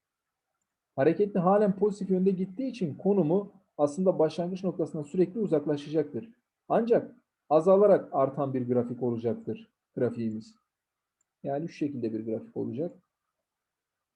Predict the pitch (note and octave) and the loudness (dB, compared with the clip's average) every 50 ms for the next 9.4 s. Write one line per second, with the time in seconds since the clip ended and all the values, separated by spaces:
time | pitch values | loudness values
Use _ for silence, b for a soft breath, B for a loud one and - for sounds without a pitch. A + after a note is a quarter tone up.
0 | _ _ _ _ _ _ E3+ F3 F3 G#3 G#3 G3+ G#3 A3+ A3+ A3 A3+ A3 G#3 G3+ | _ _ _ _ _ _ 0 0 0 2 2 4 4 4 4 4 4 4 4 4
1 | F#3+ F3+ F3+ E3 - F3 F#3 G#3 G#3+ F3+ D#3+ D#3+ E3 F3 F3 F3 - - G3 F#3 | 4 4 4 4 2 0 0 0 -2 0 2 4 6 6 4 4 2 0 -2 0
2 | G#3+ A3+ G3+ G#3+ G#3 F#3+ F3 D3+ C#3+ C3+ B2+ B2 C3+ C#3+ D3 - - F#3 D#3+ D#3+ | 0 0 2 2 2 2 2 2 2 2 2 2 0 0 0 -2 -4 -4 -4 -2
3 | E3+ F3 G3 F#3+ F#3 F3+ D#3+ D3 D3+ D3 E3 F3+ E3 E3+ D#3+ - - D#3+ D3+ D3 | 0 2 2 4 4 2 2 0 -2 -2 -2 -2 -2 -4 -6 -2 0 2 2 2
4 | D3+ D3 C#3+ - A3+ A#3+ A#3 - - _ _ _ _ D#3+ E3+ F#3 F3+ F#3 - B2 | 0 0 -2 -2 -2 -2 -4 -8 -16 _ _ _ _ 2 4 4 4 2 -2 -6
5 | A2 - - - _ _ _ _ _ _ _ _ _ C3 C#3 E3 F#3+ F#3 - - | -6 -6 -10 -18 _ _ _ _ _ _ _ _ _ 4 6 6 6 4 2 -2
6 | - G3+ A3 G#3+ G#3+ - G3 - - D#3 C#3+ B2+ A#2+ A2+ A2+ G#2+ A2+ - - _ | 0 0 0 0 -2 -6 -8 -6 -4 -4 -4 -2 0 0 0 -2 -2 -6 -12 _
7 | _ D#3+ D3 C#3+ E3+ F3 E3+ D3+ D3+ D3 D3+ F3+ F3+ F3 D#3 D3+ - - D#3 C#3+ | _ -4 -2 0 0 0 -2 -4 -6 -6 -2 0 0 0 0 -2 -2 2 2 4
8 | C#3+ D#3 D#3 D#3 D3 - - B3 A#3 - - C#3 B2 - F3+ D3+ D3 D#3 D#3 D#3 | 4 4 4 4 2 -2 -6 -6 -6 -6 -8 -10 -10 -6 -2 0 0 2 0 -2
9 | D3+ D#3 - A3 A#3+ B3 A#3+ - | -4 -2 -2 -2 -2 -2 -4 -8